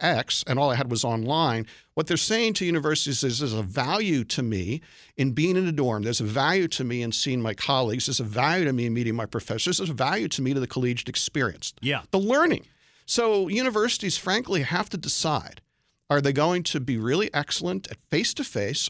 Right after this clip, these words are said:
Speaker 1: Are they gonna be excellent in a blend, a hybrid? Are they gonna be excellent online?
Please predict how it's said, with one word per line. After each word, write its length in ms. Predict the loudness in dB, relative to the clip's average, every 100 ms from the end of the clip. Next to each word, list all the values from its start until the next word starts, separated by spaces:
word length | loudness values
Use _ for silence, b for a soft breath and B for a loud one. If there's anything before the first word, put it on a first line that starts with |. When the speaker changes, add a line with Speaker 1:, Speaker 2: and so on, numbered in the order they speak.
| 0
Speaker 1:
Are 80 |
they 100 | 2
gonna 160 | 2 0
be 140 | 0
excellent 460 | 0 0 0 -2 -4
in 120 | -2
a 60 | -2
blend, 500 | -2 0 2 2 0
a 60 |
hybrid? 540 | -2 -2 0 0 -2 0
Are 80 | -2
they 80 | 0
gonna 180 | 0
be 220 | 0 0 -2
excellent 460 | -2 -2 -2 -2
online? 680 | -2 -2 0 0 0 0 -2